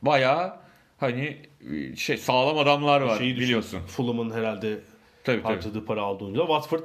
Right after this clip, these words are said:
Speaker 2: bu çok, e, şeyine göre cüzdanına uygun yatırım ve harcama yapan bir takım. Hatta işte oyuncu satıyorlar ama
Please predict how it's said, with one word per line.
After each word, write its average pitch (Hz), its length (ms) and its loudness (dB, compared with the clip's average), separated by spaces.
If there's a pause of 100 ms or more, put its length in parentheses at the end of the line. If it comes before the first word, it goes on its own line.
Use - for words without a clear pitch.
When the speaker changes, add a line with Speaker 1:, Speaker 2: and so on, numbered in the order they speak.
Speaker 2:
bu 147 200 -2
çok, - 320 -4 (540)
e, - 40 -10 (580)
şeyine 135 320 0
göre 113 320 -2 (140)
cüzdanına 151 680 0
uygun 151 460 -2 (460)
yatırım 147 380 0
ve 143 40 0
harcama 135 320 2
yapan 117 320 -2
bir 104 60 -14
takım. 131 280 -4
Hatta 120 160 -6
işte 107 160 -6
oyuncu 113 200 -4
satıyorlar 156 360 -2
ama 240 340 -2